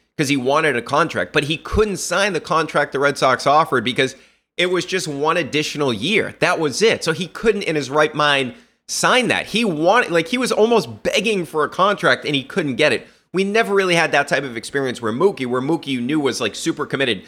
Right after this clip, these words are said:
Like, you knew that Bogaerts wanted to finish his career. I never got that feeling with Mookie, right? So I think right now what he's saying is convenient because he's back here, right? I just,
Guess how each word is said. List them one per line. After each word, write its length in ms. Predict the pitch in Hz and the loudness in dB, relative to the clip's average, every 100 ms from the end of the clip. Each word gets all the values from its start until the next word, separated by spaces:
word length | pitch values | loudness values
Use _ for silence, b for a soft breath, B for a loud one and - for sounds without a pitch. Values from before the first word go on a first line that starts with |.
| B | B
Like, 180 | - 175 | -4 -2
you 100 | 240 | 0
knew 160 | 262 247 | 2 2
that 140 | 190 | 2
Bogaerts 340 | 165 160 143 143 | 4 4 2 -2
wanted 200 | 139 127 | -4 -4
to 80 | |
finish 200 | 131 120 | -4 -6
his 160 | - 104 | -4 -6
career. 240 | - 135 | -2 2
I 340 | 90 - 170 - | 2 2 0 -2
never 320 | 135 175 180 | -2 0 2
got 180 | 147 139 | 2 2
that 140 | 135 120 | 2 -2
feeling 440 | 139 127 113 107 b b b | 0 0 0 -2 b b b
with 200 | 143 147 | 0 2
Mookie, 380 | 170 262 - 60 | 2 2 0 -4
right? 360 | 87 117 165 B B | 2 2 2 B B
So 480 | - 202 180 151 - _ _ _ _ _ _ - | 0 4 6 4 -2 _ _ _ _ _ _ -4
I 100 | 156 | -4
think 220 | 156 208 | -2 -2
right 180 | 165 135 | 0 0
now 180 | 147 170 | 2 4
what 140 | 147 | 2
he's 140 | 127 - | 2 0
saying 460 | 143 135 127 117 _ _ _ - | 4 4 2 -4 _ _ _ -2
is 160 | 131 | -2
convenient 680 | - 123 95 208 170 110 135 | -2 -4 -2 -2 0 0 -2
because 560 | 139 151 127 - - _ _ - | 0 0 0 -6 -12 _ _ -6
he's 160 | 139 | -4
back 320 | - 170 185 | 0 0 0
here, 160 | - - | -6 -8
right? 280 | - 113 131 | -2 0 2
I 80 | 127 | 0
just, 300 | 135 151 - | -2 -4 -8